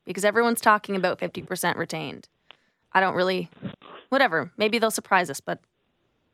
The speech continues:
I'm with you. I don't, I don't know how that's gonna work. So the Sharks had a pretty fun game last night. They rally. They beat the Golden Knights. It's their third straight win.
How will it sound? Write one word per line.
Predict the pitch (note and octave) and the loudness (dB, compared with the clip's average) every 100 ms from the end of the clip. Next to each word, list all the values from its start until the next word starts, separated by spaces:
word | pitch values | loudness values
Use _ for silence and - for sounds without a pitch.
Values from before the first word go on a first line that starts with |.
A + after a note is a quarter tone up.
| - | -4
I'm | G#3 | -2
with | F#3+ | -2
you. | E3 | -4
I | F3+ | -4
don't, | F#3 - | -4 -4
I | F#3+ | -2
don't | G3 | 0
know | F#3+ | 0
how | F#3 | 0
that's | F3+ E3 | 0 -2
gonna | - D3+ | -8 -14
work. | - - _ _ _ _ _ _ | -14 -18 _ _ _ _ _ _
So | - A#3+ A3 G#3 G3+ | 0 2 2 2 -2
the | |
Sharks | G#3+ C4 C4+ - - - - - - - | 2 2 2 -2 -6 -14 -20 -20 -20 -4
had | - G#3+ | 2 4
a | G3+ F#3+ - | 6 4 2
pretty | A4 C#5 | 0 4
fun | A#3+ B3+ | 4 6
game | B3+ F#3+ A3+ | 4 2 4
last | F3 - - | 2 2 -2
night. | B2+ G3+ - | -2 -2 0
They | G#3+ | 0
rally. | G3+ F3 E3 F3 B3+ | 2 4 4 2 2
They | A3+ | 0
beat | G#3+ A#3+ | 0 0
the | C4+ | -2
Golden | G3 E3+ E3 | 0 0 0
Knights. | D3+ D#3+ B3 | 0 0 0
It's | C4 - | -2 0
their | D#4 | 0
third | C4+ G#3+ F#3+ F#3+ | 0 2 2 0
straight | - F3+ F3 | 0 0 -2
win. | - - G3 C#4+ | -4 -2 0 -2